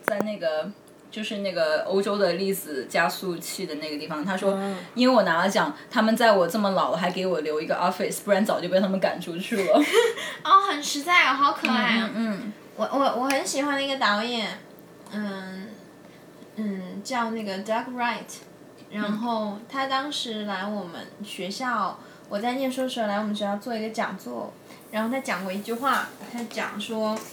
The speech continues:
Speaker 3: 嗯，“Graduate school is, um, a place, um, that, where a group of people”，他讲什么来着？嗯，“share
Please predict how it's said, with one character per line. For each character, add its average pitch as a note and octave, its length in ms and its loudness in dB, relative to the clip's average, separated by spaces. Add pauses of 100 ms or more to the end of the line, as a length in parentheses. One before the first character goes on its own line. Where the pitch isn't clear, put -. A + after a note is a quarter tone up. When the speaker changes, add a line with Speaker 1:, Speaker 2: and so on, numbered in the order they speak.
(360)
Speaker 3:
嗯， A3 260 -2
“Graduate C4 480 2
school - 240 -4 (760)
is, G3 360 -4 (180)
um, F#3 360 -8 (200)
a G#3+ 80 -10 (120)
place, A#3+ 440 -2 (800)
um, G3+ 520 -8 (240)
that, G3+ 260 -2 (880)
where G#3+ 360 2
a G#3 40 -6
group C4 340 -4
of B3 100 0 (100)
people”， - 540 4 (680)
他 D#4+ 80 -8
讲 E4+ 200 -4
什 C#4+ 120 -8
么 C4+ 140 -4
来 E4+ 260 -10
着？ D4 180 -8 (540)
嗯， G#3 460 -10 (520)
“share B3+ 520 0